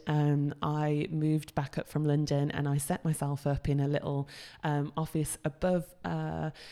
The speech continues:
it was empty at the time, but then it became the Costa Coffee on Boldmere Road. So if anybody's familiar with Boldmere High Street, um, then you will know there is a little, um, P V C door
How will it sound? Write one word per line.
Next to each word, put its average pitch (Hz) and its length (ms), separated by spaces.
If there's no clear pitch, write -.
it 175 80
was 180 220
empty 233 340
at - 100
the - 80
time, 156 480
but 170 200
then 165 140
it - 120
became 160 400
the 156 60
Costa - 360
Coffee 190 420
on 185 180
Boldmere 180 560
Road. 196 400
So 160 340
if 180 120
anybody's 175 400
familiar 170 420
with 147 180
Boldmere 147 420
High 151 200
Street, - 580
um, 156 540
then 160 220
you 160 240
will 156 460
know 175 320
there 160 400
is 156 220
a 151 80
little, 151 500
um, 156 480
P 208 120
V 175 140
C 165 240
door 170 400